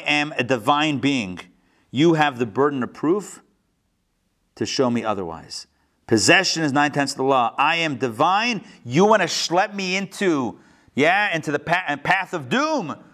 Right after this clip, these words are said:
right? You gotta prove that I belong there. Otherwise, get outta here. I'm not going anywhere. But what if we've listened, perhaps, to the evil inclination, and now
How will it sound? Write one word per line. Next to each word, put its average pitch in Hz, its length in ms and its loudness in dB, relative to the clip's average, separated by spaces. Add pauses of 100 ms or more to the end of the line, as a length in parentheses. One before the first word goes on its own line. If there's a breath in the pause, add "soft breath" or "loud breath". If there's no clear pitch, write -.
(140 loud breath)
right? 220 340 4 (280)
You 226 160 0
gotta 254 200 0
prove 233 380 -2
that 208 100 2
I 196 80 0
belong 185 400 -2
there. 156 140 0
Otherwise, 226 640 0 (180)
get 208 260 0
outta 196 340 0
here. 170 260 -2
I'm 160 100 -2
not 151 220 -2
going 135 160 0
anywhere. 92 320 -8 (680 soft breath)
But 113 120 0
what 214 300 0
if 240 400 0
we've 190 300 -4
listened, 208 640 -2
perhaps, 160 520 -2
to 156 100 -10
the 151 100 -2
evil 156 180 -2
inclination, 147 680 -4
and 147 100 -6
now 220 800 0